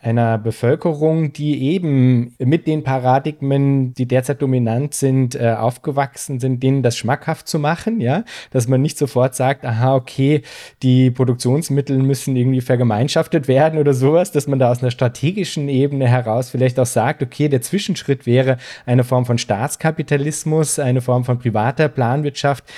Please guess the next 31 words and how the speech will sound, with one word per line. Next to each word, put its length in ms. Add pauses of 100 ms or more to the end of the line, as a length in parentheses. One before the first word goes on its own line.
(160)
in 140
der 160
das 320
zunächst 640
einmal 360
unangetastet 1000
bleibt“, 520
was 140
ich 160 (960)
vielleicht 300
auf 60
einer 100
strategischen 560
Ebene 400
durchaus 260
verstehen, 1040
äh, 440
würde 360
oder 200
so. 180
Mich 220
würde 180
aber 160
dann 160
doch 180
interessieren, 840 (360)
wenn 180
man 120
darüber 300
hinausschaut, 1300
ja, 400